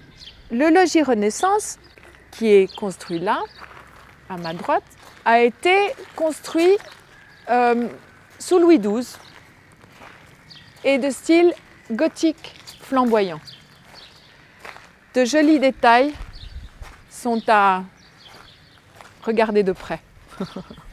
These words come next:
Bourges, d'ailleurs, était un haut lieu culturel, donc Aînay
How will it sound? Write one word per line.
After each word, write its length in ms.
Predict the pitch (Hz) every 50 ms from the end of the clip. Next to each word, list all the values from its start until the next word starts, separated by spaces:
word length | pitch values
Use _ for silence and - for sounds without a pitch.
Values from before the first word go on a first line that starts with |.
| - - - - - - - - - - - - - - - - - - - - - _ _ _ _ - - - - - - - - - - - - - 220
Bourges, 380 | 208 349 392 508 508 415 -
d'ailleurs, 340 | - 269 269 311 370 392 339
était 340 | 302 262 - - 269 254 240 - - - - - - - - - - -
un 200 | 240 247 254 262
haut 120 | 277 311
lieu 380 | 320 302 302 320 349 349 349 320 - - - _ _ - - - - - - - - - -
culturel, 680 | - 269 247 214 - 285 277 269 302 330 330 302 240 190
donc 240 | 202 220 214 - -
Aînay 340 | - 247 247 262 294 320 349